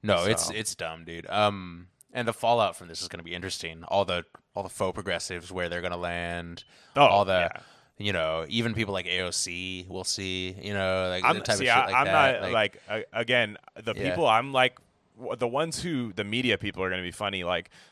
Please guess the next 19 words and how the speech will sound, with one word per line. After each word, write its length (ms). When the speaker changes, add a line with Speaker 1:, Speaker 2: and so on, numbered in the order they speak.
Speaker 2:
like, 240
uh, 240
the 80
Crystal 360
Ball, 600
like, 200
people 240
like 180
that. 400
They'll, 240
they'll 260
be 140
Speaker 1:
Mm. 60
Speaker 2:
the, 200
they'll 160
be 100
the 120
ones 320
who 320